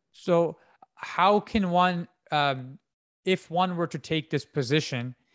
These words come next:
how would one reconcile this with the idea that there were Neanderthals, that there were all these different types of human species?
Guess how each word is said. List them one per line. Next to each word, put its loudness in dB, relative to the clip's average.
how 2
would 0
one -2
reconcile -2
this -4
with -8
the -2
idea 0
that 0
there 0
were 0
Neanderthals, 2
that -8
there -2
were -2
all 0
these -4
different -8
types -4
of -6
human -2
species? -6